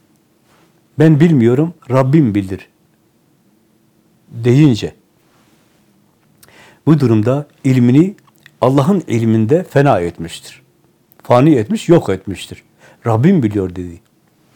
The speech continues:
"Ben dilemiyorum, Rabbimin benim için dilediğini ben diliyorum." dediğinde aklını fena, fena etmiştir. "Bana ait hiçbir şey yok,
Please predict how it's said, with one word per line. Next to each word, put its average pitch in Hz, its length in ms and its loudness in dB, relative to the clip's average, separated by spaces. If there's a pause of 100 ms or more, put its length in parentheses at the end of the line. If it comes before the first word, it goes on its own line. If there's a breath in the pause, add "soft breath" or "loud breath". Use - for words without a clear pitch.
(1400 soft breath)
"Ben 147 300 2
dilemiyorum, 135 600 2 (920)
Rabbimin 135 500 2
benim 151 260 4
için 127 280 -2
dilediğini 127 560 0
ben 107 200 -2
diliyorum." 98 440 -4 (760)
dediğinde 120 680 0 (340 soft breath)
aklını 151 380 0
fena, 104 400 -4
fena 98 260 -4
etmiştir. - 580 -12 (4000 soft breath)
"Bana 156 200 4
ait 143 380 0
hiçbir 170 260 -2
şey 120 340 -2
yok, - 280 -2